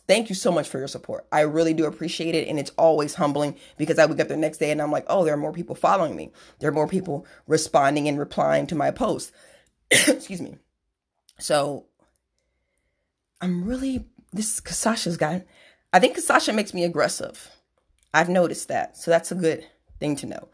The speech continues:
So thank you so much once again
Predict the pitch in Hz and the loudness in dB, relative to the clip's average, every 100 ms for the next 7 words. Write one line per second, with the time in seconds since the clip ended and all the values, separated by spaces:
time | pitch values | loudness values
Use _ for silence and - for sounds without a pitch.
0 | - - - - 185 165 151 147 - _ | -20 -20 -20 0 6 8 6 2 -6 _
1 | _ _ _ _ _ _ _ _ - 147 | _ _ _ _ _ _ _ _ -8 2
2 | 170 180 165 - - 170 185 180 170 165 | 2 2 -2 -6 -2 0 2 4 2 2
3 | - - - 151 156 185 180 165 156 | -4 -8 -2 -2 -2 0 2 2 0